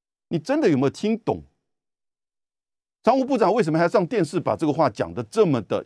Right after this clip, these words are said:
严-，严格呢？而且提到了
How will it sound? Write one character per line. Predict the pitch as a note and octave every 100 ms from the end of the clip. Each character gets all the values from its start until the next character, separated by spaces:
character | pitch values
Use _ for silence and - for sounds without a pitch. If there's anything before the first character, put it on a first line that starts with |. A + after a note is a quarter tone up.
| _ -
严-， | A2 G2+ C3 _ _ _
严 | F#2+ A#2 F3
格 | A2 C3+
呢？ | F3 - _ _ _ _ _ _ _ _ _ _ _ _ _ -
而 | D#3
且 | E3+ B2 - _
提 | - C3 C#3+
到 | F3+ C#3+ A2+
了 | G2